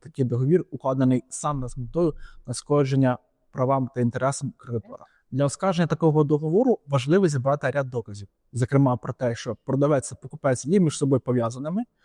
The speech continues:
Друге, те, що такий договір укладений з наміром нашкодження правам та інтересам кредитора перед боржником, а також про те, що за даною угодою не відбулося жодних фінансових операцій з приводу оплатності договору купівлі нерухомого майна.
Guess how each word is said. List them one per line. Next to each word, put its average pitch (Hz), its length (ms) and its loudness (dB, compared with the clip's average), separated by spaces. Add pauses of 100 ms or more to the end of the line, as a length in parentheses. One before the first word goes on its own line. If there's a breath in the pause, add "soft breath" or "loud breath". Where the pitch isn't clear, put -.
(300 soft breath)
Друге, 139 540 4
те, 160 260 0
що 147 260 0
такий 160 360 2
договір 151 400 6
укладений 139 480 -4
з 127 100 -6
наміром 139 420 -2
нашкодження 131 580 -2
правам 135 300 0
та 131 100 -6
інтересам 131 460 -2
кредитора 131 600 0 (380 soft breath)
перед 143 260 2
боржником, 143 640 0 (440 loud breath)
а 160 100 0
також 247 320 0
про 160 140 -2
те, 214 180 0
що 170 240 2
за 143 80 4
даною 180 360 2
угодою 202 380 4
не 165 80 -4
відбулося 156 560 -2 (120)
жодних 147 480 2
фінансових 135 440 -2
операцій 208 480 -2
з - 60 -8
приводу 170 480 2 (300 soft breath)
оплатності 175 800 0 (260 loud breath)
договору 151 460 4
купівлі 151 360 2 (120)
нерухомого 135 520 0
майна. 110 340 -4